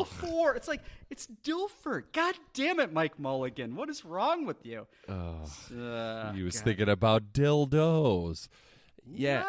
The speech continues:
Speaker 2: I,
Speaker 1: Whoops. Mons
Speaker 2: I,
Speaker 1: Venus.
Speaker 2: <laughs> Br-,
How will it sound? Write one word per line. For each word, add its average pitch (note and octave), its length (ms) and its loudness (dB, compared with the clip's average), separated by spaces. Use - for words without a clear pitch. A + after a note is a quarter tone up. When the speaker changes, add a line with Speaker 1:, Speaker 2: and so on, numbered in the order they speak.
Speaker 2:
I, D3+ 140 2
Speaker 1:
Whoops. - 280 -6
Mons - 260 2
Speaker 2:
I, - 40 0
Speaker 1:
Venus. F#4 440 -2
Speaker 2:
<laughs> - 200 -12
Br-, B2 420 2